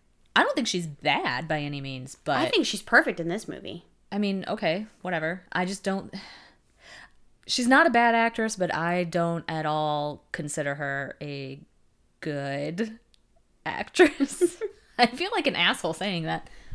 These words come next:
Speaker 1: but it's true. It's how I feel.
Speaker 2: I mean, I could, you could say the same about Keanu. I don't think
Speaker 1: I
Speaker 2: that he's,
Speaker 1: would, in
Speaker 2: he's
Speaker 1: fact,
Speaker 2: an, not an
Speaker 1: probably.
Speaker 2: award-winning actor. So what about Dennis Hopper? Dennis Hopper shows up in this movie as the bad guy, and I
Speaker 1: Yeah.
Speaker 2: didn't, I don't think, this might have been the first thing I ever saw with Dennis Hopper in it.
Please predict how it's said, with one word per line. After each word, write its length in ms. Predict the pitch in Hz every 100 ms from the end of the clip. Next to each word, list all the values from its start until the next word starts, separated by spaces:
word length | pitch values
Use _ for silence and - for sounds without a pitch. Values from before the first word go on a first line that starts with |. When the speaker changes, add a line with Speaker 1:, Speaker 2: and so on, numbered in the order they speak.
| -
Speaker 1:
but 220 | - 147 - -
it's 180 | - -
true. 160 | 135 - - - _ _ _ _ _
It's 80 | -
how 100 | 220
I 60 | 196
feel. 160 | 185 - - _ _ _ - _
Speaker 2:
I 100 | 339
mean, 240 | 349 330 -
I 140 | 311 339
could, 260 | 339 -
you 100 | 320
could 120 | 320 294
say 80 |
the 120 | 294 254
same 160 | 233
about 260 | 220 170 156
Keanu. 440 | 165 180 190 185 - - - 208
I 80 | 254
don't 100 | 277
think 120 | 196
Speaker 1:
I 60 | 185
Speaker 2:
that 80 |
he's, 180 | 208 190
Speaker 1:
would, 300 | 175 240 175
in 100 | -
Speaker 2:
he's 80 | 254
Speaker 1:
fact, 180 | 240 208
Speaker 2:
an, 60 |
not 160 | 262 277
an 60 | 208
Speaker 1:
probably. 160 | 196
Speaker 2:
award-winning 500 | 220 220 202 175 165
actor. 480 | 202 214 71 185 208 _ _ _ - -
So 140 | - 359
what 160 | 349
about 220 | 403 403 381
Dennis 280 | 370 320
Hopper? 460 | 277 381 - - - _
Dennis 220 | - 320 320
Hopper 260 | 320 381
shows 220 | 311 226
up 140 | 202 190
in 60 |
this 160 | 202 190
movie 200 | 196 220
as 80 | 214
the 80 | 220
bad 220 | 262 254
guy, 80 | 175
and 160 | 202 -
I 180 | 277
Speaker 1:
Yeah. 40 | 330
Speaker 2:
didn't, 200 | 370 -
I 140 | 262 349
don't 180 | 392 320
think, 160 | 269
this 180 | 349 403
might 100 | 381
have 100 | 311
been 80 | 269
the 80 | 254
first 200 | 254 254
thing 120 | 247
I 100 | 226
ever 120 | 220
saw 240 | 220 233
with 80 | 233
Dennis 200 | 190 180
Hopper 220 | 196 202
in 80 |
it. 80 | 165